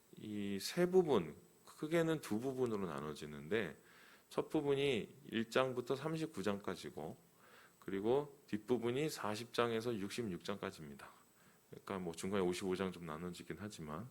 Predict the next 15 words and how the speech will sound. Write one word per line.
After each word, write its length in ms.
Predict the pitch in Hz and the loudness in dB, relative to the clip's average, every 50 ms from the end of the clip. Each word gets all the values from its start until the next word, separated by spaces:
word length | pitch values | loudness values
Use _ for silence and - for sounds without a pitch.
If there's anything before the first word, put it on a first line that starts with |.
| - - - - - - - - - - - | -14 -20 -20 -20 -20 -20 -20 -20 -20 -12 -8
그래서 160 | - - - | -8 0 6
그렇게 260 | - 131 127 - - | 6 6 6 6 4
보면은 540 | - - 113 117 117 123 143 170 185 208 202 - - - - - - - - - - - _ _ | 0 2 2 4 4 4 4 4 4 2 0 -4 -10 -20 -20 -20 -20 -20 -20 -20 -20 -20 _ _
어떻게 340 | - 92 95 104 - - 120 | -2 0 0 0 2 2 2
보면은 320 | 117 113 113 117 117 117 | 2 4 4 4 2 2
하나님의 1500 | 117 123 147 151 147 147 143 139 135 131 127 127 127 123 120 120 120 117 117 117 117 117 117 117 117 117 113 113 - - - - | 2 2 4 4 6 6 4 2 2 2 4 4 4 2 2 2 0 0 0 -2 -2 -2 0 2 4 4 4 2 2 0 -2 0
우리에게 300 | 110 107 110 107 113 107 | 2 4 4 4 4 2
주신 260 | - 107 110 113 117 | 0 -2 -4 -2 -2
성경하고 760 | 117 143 147 151 143 147 139 127 120 113 120 143 165 170 143 | -2 -2 -2 2 4 6 6 6 6 6 4 4 4 2 2
이사야의 400 | - - - 98 107 101 104 107 | 0 0 0 2 2 4 4 2
성경이 580 | 104 120 113 110 104 104 101 98 113 147 160 160 - - - - - - - - - - | 2 0 -2 -2 0 0 2 2 2 2 0 -2 -6 -14 -20 -20 -20 -20 -20 -20 -10 -6
굉장히 360 | 82 87 90 98 101 104 104 | -4 -2 -2 0 0 0 0
많이 260 | 92 85 90 92 90 | 0 0 0 -2 -2
닮아 300 | - - 80 80 80 76 | -4 -4 -4 -4 -4 -6
있다. 340 | 76 - - - 65 62 | -6 -8 -10 -10 -10 -10